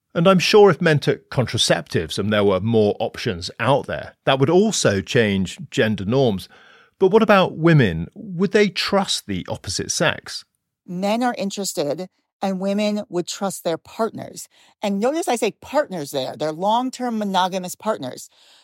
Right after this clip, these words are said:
Speaker 2: The problem, I think, is, is that there's a disconnect between trusting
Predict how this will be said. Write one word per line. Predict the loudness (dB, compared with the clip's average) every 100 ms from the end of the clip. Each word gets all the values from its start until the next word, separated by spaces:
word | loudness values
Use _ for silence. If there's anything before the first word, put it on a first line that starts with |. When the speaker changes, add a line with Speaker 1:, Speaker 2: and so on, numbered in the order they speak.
| _ -12
Speaker 2:
The | -12
problem, | -12 -8 -2 0 0 0
I | 0
think, | -2 -8 -6
is, | -2 -2 -2
is |
that | 0 0 -2 _ _ -4
there's | -2
a | -4 -8 -8
disconnect | -6 -4 -4 -2 -2 -6
between | -12 -8 -8 -10 -14 _
trusting | -8 -6 -4 -4 -4 -4